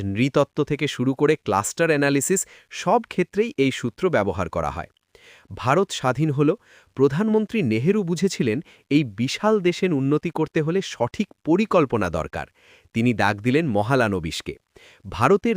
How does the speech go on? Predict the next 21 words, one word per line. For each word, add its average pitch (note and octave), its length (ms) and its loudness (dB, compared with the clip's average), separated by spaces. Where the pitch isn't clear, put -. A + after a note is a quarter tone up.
দ্বিতীয় E3 400 0
পঞ্চবার্ষিকী D3+ 800 0
পরিকল্পনা G2+ 600 -2
বা A2 120 -2
সেকেন্ড A3 340 -2
ফাইভ D#3 300 4
ইয়ার C3+ 180 4
প্ল্যান, G#2+ 300 -2
যার A#2+ 240 2
ওপর C#3+ 220 0
ভিত্তি A#2 360 -6
করে D3 220 2
ভারতে A#2+ 400 0
ভারী C3+ 340 0
শিল্প E3+ 360 -4
গড়ে B2 280 2
উঠেছিল, A#2 340 -4
তা G#2 160 2
ছিল C3 220 -2
প্রশান্তচন্দ্রের C#3 920 0
মডেল। D2+ 360 -6